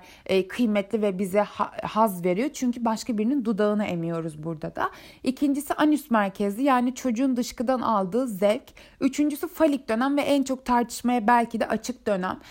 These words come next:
Burada kız babaya hayran, yani aşık da diyebiliriz. Oğlan çocuğu da anneye hayran. Ve burada kızın bilinç dışında babaya sahip olmak istiyor ve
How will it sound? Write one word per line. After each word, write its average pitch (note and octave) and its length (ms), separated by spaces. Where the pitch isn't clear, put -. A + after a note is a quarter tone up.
Burada D#4 220
kız D4+ 360
babaya C4 320
hayran, A3 580
yani G3 260
aşık G#3 400
da F#3+ 140
diyebiliriz. G3+ 580
Oğlan D#4 380
çocuğu A3 320
da A#3 100
anneye A3+ 580
hayran. E3+ 480
Ve D4 140
burada D4 300
kızın C#4 540
bilinç C#4 320
dışında F#3+ 520
babaya C4 340
sahip A#3+ 400
olmak F3+ 300
istiyor A3+ 500
ve D4 100